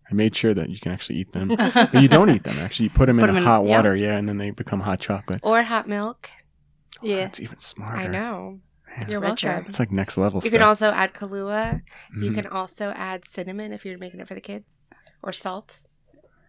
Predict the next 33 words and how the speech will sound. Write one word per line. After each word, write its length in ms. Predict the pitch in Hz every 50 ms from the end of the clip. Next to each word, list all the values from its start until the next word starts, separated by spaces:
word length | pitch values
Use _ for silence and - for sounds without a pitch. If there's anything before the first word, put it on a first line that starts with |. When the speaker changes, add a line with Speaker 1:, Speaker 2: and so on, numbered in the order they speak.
| _ _ -
Speaker 1:
Man, 80 | 135
you 0 | 131
Speaker 3:
Salted 180 | 110 147 123 143
Speaker 1:
really 140 | 156 135 120
Speaker 3:
in. 40 | 113
Speaker 1:
know 160 | 113 127 170
about 200 | 175 120 98 92
these 160 | 104 98 -
things. 260 | - 95 92 95 104 -
Speaker 3:
Hot 160 | 226 240 233
chocolate. 400 | - 247 262 269 - 226 196 190
Let's 220 | 190 202 226 -
go. 120 | - - - -
<laughs> 40 |
Speaker 1:
<laughs> 420 | - - 226 226 226 165 113 - 220
Okay. 440 | 202 175 147 131 98 - 165 127 110 - - 143 - - - - -
Speaker 2:
Um, 220 | 254 240 226 -
we 140 | 240 269 302
have 160 | 302 359 370 320
our 240 | 247 214 226 233 233
Christmas 400 | - - 214 202 - 202 190 170
party 280 | 165 180 175 170 175
there 340 | 170 180 170 170 165 160 - _ _ _
pretty 260 | - - 240 247 302
much 200 | 294 226 190 - 190
every 220 | 175 165 175 175
year, 100 | 175 170 165
and 120 | 170 175
they 80 | 175 175
do 140 | 175 185 180
a 60 | 165
great 400 | 165 - - 180 175 180 - 202
job. 320 | - 185 - - - 208